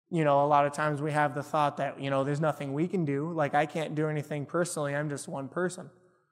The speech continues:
But we can each reach those around us. We can reach those. There's specific people that only you know. Like, I don't know a lot of people that you may know from work or from going around and seeing people.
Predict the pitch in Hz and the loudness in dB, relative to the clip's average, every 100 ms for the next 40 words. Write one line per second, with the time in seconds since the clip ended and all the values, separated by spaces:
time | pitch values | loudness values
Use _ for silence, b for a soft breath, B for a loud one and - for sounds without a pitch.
0 | _ _ _ - 156 151 165 170 165 170 | _ _ _ 6 8 8 6 4 -2 2
1 | 196 202 - 175 185 - - - - _ | 0 0 0 2 2 0 -12 -16 -20 _
2 | _ _ 151 156 151 147 147 151 139 120 | _ _ 2 4 4 2 2 2 0 -6
3 | 123 - _ _ _ _ _ _ _ _ | -10 -18 _ _ _ _ _ _ _ _
4 | _ 170 165 180 170 190 - 175 165 156 | _ 0 2 2 2 2 4 6 6 4
5 | 165 - 160 - 240 247 - 226 - 220 | 0 0 0 4 4 4 -2 -2 0 -2
6 | 214 170 - 190 190 170 175 175 151 127 | 0 2 4 4 4 4 4 4 2 -2
7 | 127 - - _ _ _ _ _ _ _ | -8 -20 -20 _ _ _ _ _ _ _
8 | _ _ _ _ _ _ 160 147 147 156 | _ _ _ _ _ _ 2 4 8 8
9 | 160 160 156 156 151 151 147 - 160 156 | 10 6 4 6 6 6 4 2 -4 -4
10 | 147 143 151 151 147 147 151 147 - 139 | -4 -2 -2 -2 -2 -2 -2 -4 -8 -6
11 | 143 165 190 - - 156 147 151 147 143 | -2 -2 -2 -6 -6 -4 -2 -2 -2 -4
12 | 143 147 156 143 - 160 160 156 170 185 | -4 -2 -4 -6 -8 -8 -8 -4 -4 -4
13 | 220 | -8